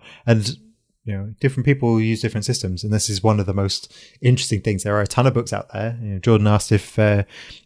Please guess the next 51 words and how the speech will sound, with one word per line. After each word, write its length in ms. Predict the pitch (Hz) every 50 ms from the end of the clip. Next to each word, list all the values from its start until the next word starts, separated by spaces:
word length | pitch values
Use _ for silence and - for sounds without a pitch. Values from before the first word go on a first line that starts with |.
| _ _ _ _
if 140 | - 117 -
it's 120 | 131 120 95
worth 300 | 107 113 110 110 104 -
reading 300 | 107 107 104 - 107 104
Getting 280 | 101 110 - 107 104 -
Things 220 | - 101 98 92
Done, 400 | - 107 101 101 101 101 101 101 98 _ _ _ _ _ -
like, 140 | 104 101 98
today. 280 | - 113 110 113 117 120
Yeah, 260 | - 185 196 190 175 165
I 80 | 156
think 200 | 160 - 190 175
it's 100 | 180 - 175
always 200 | 180 185 160 123
worth 200 | 120 127 123 117
looking 320 | 120 131 - 151 147 156
at 100 | 180 -
these 140 | 156 151 -
things, 260 | 160 156 156 156 - - - - - - _
but 120 | - 127
also 260 | 131 131 120 - 120 117
I 60 | 110
think 200 | - 123 120 110
there 140 | 117 113 113
are 60 | 110
probably 480 | - - 120 113 113 101 101 104 110
other 380 | - - 117 110 98 110 110 104
systems 400 | - - 113 - - 110 104 -
out 180 | 113 120 117 -
there 180 | 110 101 101 95
that 100 | 113 104
have 120 | 113 -
taken 360 | - 113 107 - - 101 95
their 260 | 95 110 113 117 117
inspiration 680 | 113 104 101 - - 101 98 101 101 - - - 95 87
from 180 | - 92 95
Getting 280 | 92 104 98 - 101 95
Things 280 | - 107 98 95 87
Done 400 | - 127 123 110 98 92 95 98 - _ - - - - -
and 420 | - 110 104 104 101 95 98 - - _ _ _
kind 140 | - 113 101
of 200 | 101 90 87 95
written 300 | 104 104 - - 117 101
it 100 | 98 -
in 100 | - 101
a, 380 | 98 98 95 98 98 - - 110
in 80 | 101 98
a 80 | 95
new 280 | 95 98 95 107 110 104
way 360 | 95 101 98 95 98 98 98
for 580 | 95 - - - 104 98 95 92 92 90 90 -